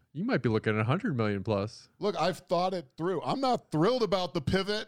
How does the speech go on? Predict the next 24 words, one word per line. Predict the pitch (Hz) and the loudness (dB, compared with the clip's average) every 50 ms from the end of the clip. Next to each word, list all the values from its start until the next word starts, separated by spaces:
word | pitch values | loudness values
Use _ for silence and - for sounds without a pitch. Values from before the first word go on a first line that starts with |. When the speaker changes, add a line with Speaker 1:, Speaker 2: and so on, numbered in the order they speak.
| _ _ - | _ _ -8
Speaker 2:
if | 165 135 160 | -6 -4 -2
I'm | 156 160 156 | -2 0 0
being | 143 175 170 165 | 2 2 2 2
honest. | 156 139 143 151 170 180 165 - - - - _ - | 2 2 2 2 2 2 0 -2 -6 -12 -14 _ -2
I | 123 143 | 0 2
wouldn't | 170 175 160 139 | 2 2 0 -2
prefer | 123 135 127 - - 147 165 185 175 | -2 -4 -4 -2 2 2 4 4 2
it | - 120 | 0 0
this | 123 123 - - | 0 0 0 0
way. | 127 123 123 139 143 147 - - | 0 0 2 2 0 -2 -6 -10
It | - | -10
seems | - 143 143 139 131 | -6 -6 -4 -2 -2
like | 135 127 120 | 0 0 2
a | |
hard | 117 131 135 135 123 | 2 2 2 2 2
life. | 123 127 143 131 98 - - - _ _ _ - - 659 - - - 605 - 349 - | 0 0 0 0 -2 -4 -8 -20 _ _ _ -20 -20 -18 -18 -18 -16 -12 -10 -10 -10
<laughs> | _ _ - - - _ - - - _ - | _ _ -14 -14 -14 _ -20 -20 -12 _ -2
Everyone | 127 139 135 139 135 131 131 | 0 0 2 2 2 2 2
knows | 135 139 135 123 120 117 - | 2 2 2 0 0 -2 -4
the | - 113 | -2 0
way | 110 117 117 | 2 2 2
to | 110 | 2
do | 107 110 | 0 0
socialism | 104 - - 135 135 143 127 - 123 107 104 98 95 107 117 127 120 | -2 -2 0 2 2 2 2 0 0 0 0 0 -2 -4 -6 -8 -10